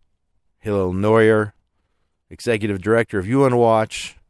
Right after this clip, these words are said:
said, "This is the motherlode of unrwa teachers' incitement to jihadi terrorism." This is a Telegram chat group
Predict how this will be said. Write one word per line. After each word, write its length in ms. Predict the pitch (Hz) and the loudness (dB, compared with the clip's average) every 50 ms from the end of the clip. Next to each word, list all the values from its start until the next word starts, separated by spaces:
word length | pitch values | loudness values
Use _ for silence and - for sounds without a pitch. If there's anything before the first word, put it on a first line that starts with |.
| _ _ _ _ _ _ _ _ _ | _ _ _ _ _ _ _ _ _
said, 340 | _ - - - 110 107 98 | _ -12 -6 -4 -4 -2 -2
"This 220 | 107 135 120 - 123 | -2 -4 -4 -6 -8
is 120 | 110 - | -10 -10
the 140 | - 110 104 | -8 -6 -4
motherlode 580 | 107 120 131 135 143 135 131 135 131 131 127 | 0 2 4 4 4 4 6 4 4 4 4
of 120 | 113 95 98 | 2 -2 -4
unrwa 360 | - 135 120 120 110 98 - | -6 -6 -2 0 -2 -2 -2
teachers' 520 | - - 127 117 - - 120 117 107 - | -4 -10 -10 -8 -6 -4 -2 -2 -2 -4
incitement 640 | 90 85 82 - - - 123 123 107 127 123 117 107 - | -8 -12 -10 -8 -6 -4 -4 -4 -4 -4 -8 -8 -8 -8
to 100 | 98 82 | -10 -10
jihadi 600 | - 87 80 78 - 107 107 110 107 110 104 - | -10 -10 -12 -10 -6 -4 -4 -4 -4 -4 -6 -10
terrorism." 640 | - - 120 123 127 120 98 82 76 76 76 69 69 - - _ _ _ _ _ _ _ _ _ _ _ _ _ _ _ _ _ _ - - - | -10 -6 -2 0 0 0 0 -2 -4 -8 -12 -14 -14 -18 -20 _ _ _ _ _ _ _ _ _ _ _ _ _ _ _ _ _ _ -20 -20 -18
This 140 | - - - | -16 -12 -10
is 120 | 143 123 147 | -6 -4 -4
a 80 | 143 | -4
Telegram 640 | - - 170 170 160 160 160 147 139 139 135 131 131 | -2 0 0 2 2 2 2 2 2 2 2 0 -2
chat 340 | - - 151 139 139 135 - | -4 -4 -2 -2 -2 -4 -6
group 300 | - 98 90 82 - | -8 -10 -10 -10 -10